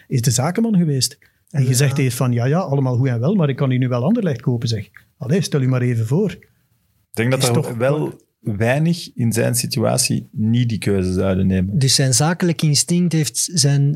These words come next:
Speaker 2: heeft hemzelf verleid om dat te doen.
Speaker 1: Het is al zo dikwijls de keuze van ofwel het hart ofwel het hoofd.
Speaker 2: Ja.
Speaker 1: En het portefeuille kwam er hier ook nog bij.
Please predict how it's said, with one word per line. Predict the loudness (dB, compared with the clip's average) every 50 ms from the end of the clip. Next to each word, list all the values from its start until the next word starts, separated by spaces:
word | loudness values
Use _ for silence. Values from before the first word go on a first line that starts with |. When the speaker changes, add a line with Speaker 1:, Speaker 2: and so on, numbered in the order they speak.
| 0 -2 -2 -2
Speaker 2:
heeft | -2 -2 -2 -2 -2 -6 -6 -4
hemzelf | -4 -4 -2 0 0 2 2 2 2 0 0 -2 -4 -4
verleid | 0 0 2 2 2 2 2 2 2 0 0 -2 -4 -6 -6 _ _ _ -2
om | 0 2 2
dat | 2 2 0
te | 0 0
doen. | 2 2 4 2 2 0 -2
Speaker 1:
Het | _ -4
is | 0 2 2
al | 2 2
zo | 0 -2 0
dikwijls | 0 -2 0 0 -2 -2 0
de | -2 -2
keuze | -2 0 0 2 2 0 0 -2 -2
van | -2 -2 -2 -2
ofwel | 0 0 -2 -2
het | 0 2
hart | 2 2 2 0 -2 -4
ofwel | -4 -2 0 0 0
het | 0
hoofd. | 0 -2 -2 -2 -4 -4 -6 -2 0
Speaker 2:
Ja. | 2 2 2 0 -2 -10 _ _ _ _ -12 -12 -10 _
Speaker 1:
En | -2 0 0
het | 0 0
portefeuille | -2 -2 -2 -4 -2 0 0 0 0
kwam | 0 0 0
er | 2 2
hier | 0 0
ook | 0 -2
nog | -4 -4
bij. | -4 -4 -8 -8